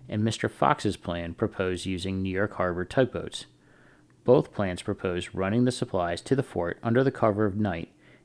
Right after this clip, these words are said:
in order to avoid drawing unwanted attention in the form of cannon fire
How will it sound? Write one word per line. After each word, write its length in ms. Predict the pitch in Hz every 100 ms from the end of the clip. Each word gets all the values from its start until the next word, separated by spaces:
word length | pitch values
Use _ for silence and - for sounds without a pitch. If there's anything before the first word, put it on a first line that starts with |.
| -
in 140 | 113
order 200 | 107 117
to 180 | 123 139
avoid 360 | 127 92 87 87
drawing 380 | 95 87 87 -
unwanted 540 | 120 113 95 90 95
attention 640 | 87 - 139 120 82 87 - - - _ -
in 120 | 123
the 60 | 127
form 280 | - 92 87
of 140 | 87
cannon 320 | - 156 101
fire 420 | 80 85 76 78